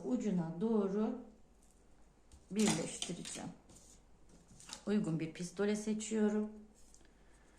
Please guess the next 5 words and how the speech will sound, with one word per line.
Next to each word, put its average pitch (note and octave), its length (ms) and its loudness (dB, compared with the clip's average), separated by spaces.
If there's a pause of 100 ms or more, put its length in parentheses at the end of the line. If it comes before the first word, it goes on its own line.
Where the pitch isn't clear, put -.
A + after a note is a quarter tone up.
(220)
Ve G3+ 180 0
daha F#3+ 220 0
sonra F3 720 -4 (1600)
pistolemi E3 760 -6 (840)
koyup E3 680 -4